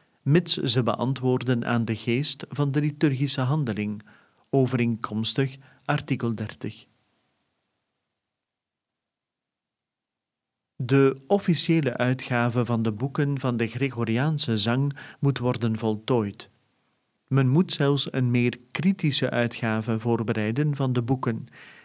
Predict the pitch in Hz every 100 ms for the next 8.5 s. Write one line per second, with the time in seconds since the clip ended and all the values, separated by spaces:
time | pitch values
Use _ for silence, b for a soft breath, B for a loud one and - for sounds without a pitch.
0 | B 143 127 117 110 113 120 117 151 127
1 | 117 107 B B - 139 127 110 120 123
2 | 117 - 113 113 - 160 131 104 113 107
3 | 165 180 160 139 131 B B 131 127 120
4 | - - 113 107 110 123 131 - 117 113
5 | 110 113 113 113 - _ _ _ _ _
6 | _ _ _ _ _ _ _ - 139 127
7 | 143 113 127 117 117 - 110 113 120 127
8 | 135 139 160 175